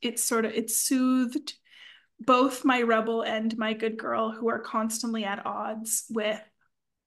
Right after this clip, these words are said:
the world, with, with the patriarchy, if you will, with my life, with my relationships. And it's really curious to contemplate this and see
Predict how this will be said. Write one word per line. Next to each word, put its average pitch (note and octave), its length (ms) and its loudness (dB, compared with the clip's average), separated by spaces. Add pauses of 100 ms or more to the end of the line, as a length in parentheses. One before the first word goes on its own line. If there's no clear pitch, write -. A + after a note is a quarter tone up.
(240)
the A3+ 120 0
world, A3 500 0 (880)
with, B3+ 200 0 (320)
with C4+ 180 0
the C#4 60 -2
patriarchy, A#3 640 2
if G#3+ 100 -4
you A3 100 -2
will, G#3 420 -2 (380)
with A3+ 420 0
my A3+ 200 2
life, A3 440 2
with A3+ 140 -8
my A3+ 100 -4
relationships. - 1120 -4
And G#3+ 580 -6 (180)
it's A#3+ 200 -2
really B3 300 0
curious C4+ 520 0
to A3+ 80 -4
contemplate A3+ 600 -4
this A3+ 220 -6
and A3 300 -4
see A3+ 540 2